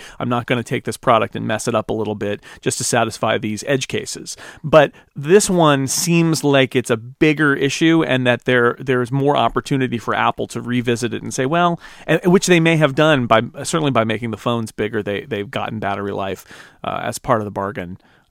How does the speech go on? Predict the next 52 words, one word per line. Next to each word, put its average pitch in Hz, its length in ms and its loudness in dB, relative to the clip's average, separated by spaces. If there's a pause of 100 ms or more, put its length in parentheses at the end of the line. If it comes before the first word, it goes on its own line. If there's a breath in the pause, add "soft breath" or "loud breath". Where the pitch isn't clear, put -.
Uh, - 260 -14
and 156 380 -2
so 180 120 6
I, 170 180 6
I 165 80 6
think 180 160 2
that's 160 160 6
interesting, 131 340 -2
but 135 120 4
it's 143 240 2
not, 185 200 2
not 175 200 4
that 185 100 2
I'm, 143 300 2
I'm 135 180 -2
necessarily 131 420 -2
endorsing 131 380 0
this 113 140 -6
line 117 160 -2
of 104 80 -8
thought. 117 100 0
I'm 139 140 0
just 185 120 -8
trying 160 140 2
to 135 60 2
understand 135 420 -2
why 110 200 2
Apple 101 220 -2
does 110 220 -2
what 120 140 0
it 117 80 -6
does, 123 240 2
'cause 135 100 -10
I 113 80 -2
find 110 260 -4
that 107 200 -6
can 120 160 -6
be 110 100 -8
illuminating 120 640 -2 (300 loud breath)
in 127 140 0
trying 123 180 2
to 120 80 2
understand 120 380 0
what 117 100 4
else 110 220 2
they 131 100 4
might 127 200 2
be 135 100 -2
doing. 143 360 0 (380 loud breath)
And, 131 260 2
uh, 110 400 6
and 139 300 -6